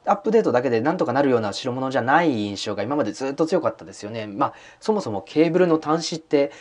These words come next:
ソフトウェアアップデートではどうにもならないですしね。だから、なんか結構そのもの自体を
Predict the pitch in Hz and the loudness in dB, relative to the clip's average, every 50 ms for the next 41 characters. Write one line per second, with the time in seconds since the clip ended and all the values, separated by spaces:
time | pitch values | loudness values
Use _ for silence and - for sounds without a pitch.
0 | - - _ - - 156 - - - 160 160 160 156 156 156 160 156 156 151 151 | -20 -20 _ -6 -6 -6 -6 0 4 6 6 6 6 4 0 2 2 2 2 2
1 | 107 101 98 92 - 113 131 139 143 139 135 127 - 165 131 98 98 92 78 82 | -2 -4 -4 -4 -4 -6 -4 -4 -4 -4 -4 -4 -2 -2 -2 -2 -4 -8 -12 -12
2 | 85 104 104 - - 87 - - - 92 101 147 160 - - - - - - - | -14 -14 -14 -12 -14 -14 -16 -14 -14 -12 -14 -14 -14 -16 -20 -20 -20 -20 -20 -6
3 | _ - 156 135 120 110 110 - - - _ _ 180 - 123 110 - - - 233 | _ 2 4 6 6 6 4 2 -12 -20 _ _ -2 -2 -2 -4 -4 2 2 2
4 | - - - 120 113 127 113 113 113 110 - 143 151 170 202 233 240 302 311 - | 2 2 -2 -2 -2 -2 -4 -4 -4 -6 -6 -4 -4 -2 -2 -2 -4 -4 2 4
5 | 254 202 143 123 123 - | 6 6 6 4 2 0